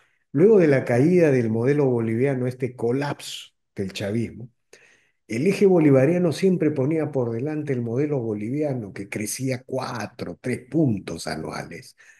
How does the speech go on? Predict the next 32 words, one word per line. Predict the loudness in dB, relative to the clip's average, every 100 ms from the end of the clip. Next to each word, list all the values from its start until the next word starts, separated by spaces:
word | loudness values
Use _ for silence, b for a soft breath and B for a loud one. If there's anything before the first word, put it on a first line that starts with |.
| b b b _ 6
Bueno, | 8 8 6 -2 0
<clears throat> | 4 4 6 4 6
y | 4
quienes | 6 8 8 6 2 B B B B _ 2
teníamos | 4 6 6 4 4
una | 6 8
idea | 8
de | 8
la | 6
economía | 4 4 2 2 2
decíamos, | 0 0 -4 -4
"Eso | -2 -2
va | -2
a |
explotar | 0 0 2 0
en | 0
cualquier | -2 -2 -4 -6
momento, | -4 -2 -2 -2 -4
es | -4 -4
el | -2
modelo | 0 0 0
de | -4
sustitución | -8 -14 -10 -8 -6 -4
de | -4
exportaciones". | -4 -2 -2 0 0 0 0 -6 B B B 2
Explotó | 4 4 6 6
en | 6
Perú | 6 6 6
en | 4
los | 0
ochenta, | -2 0 0 0 -2
explotó | -4 -4 -6 -2 -2 -2